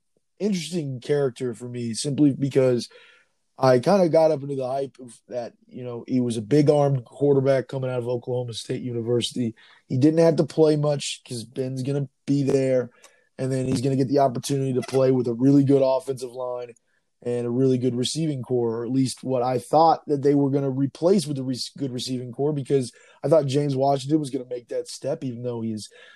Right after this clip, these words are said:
struggled the last two years. And while he's made at least decent strides, it seems the same thing over and over for J-, or, um, James Washington. Deontay Johnson, their wide receiver they drafted, I thought was a tremendous pickup from Toledo, very fast receiver.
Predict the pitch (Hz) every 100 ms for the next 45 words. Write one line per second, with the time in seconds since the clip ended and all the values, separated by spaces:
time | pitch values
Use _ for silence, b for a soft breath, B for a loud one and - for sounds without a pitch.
0 | B - - 165 226 160 147 135 - 143
1 | 135 135 156 151 143 143 - 151 143 160
2 | 226 196 - _ _ _ 160 170 202 247
3 | - 233 220 165 226 247 202 185 143 226
4 | 214 196 - 202 196 170 180 175 175 165
5 | 165 170 143 - 127 135 135 - - 135
6 | 127 123 117 107 98 - 143 131 139 165
7 | 147 127 143 - b b b b 147 156
8 | 151 147 123 139 151 151 160 147 135 135
9 | 131 127 139 143 143 139 135 139 139 147
10 | 131 123 127 120 123 110 113 - _ -
11 | 131 131 139 139 - 135 131 135 - 127
12 | 120 123 127 131 131 117 - 120 139 127
13 | - - 135 131 - 120 - 131 127 135